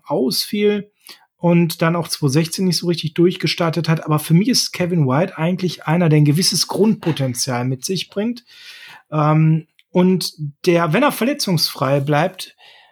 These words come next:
und das ist dann eben auch schon der Knackpunkt vielleicht bei ihm, durchaus einer ist, der ein gewisses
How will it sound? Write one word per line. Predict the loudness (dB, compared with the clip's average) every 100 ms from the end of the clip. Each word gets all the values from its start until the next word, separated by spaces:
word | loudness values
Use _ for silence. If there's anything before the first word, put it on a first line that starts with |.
| _ -8
und | -2
das | 0 0
ist | 0
dann | 0 2
eben | 4 4
auch | 2
schon | 0
der | 0
Knackpunkt | 0 -2 -2 -2 -4
vielleicht | -4 -2 -2 -4
bei | -8 -2
ihm, | 0 2
durchaus | 2 2 2 0
einer | 0 0 0
ist, | -2 0
der | 2
ein | 2
gewisses | 0 -2 -2 -2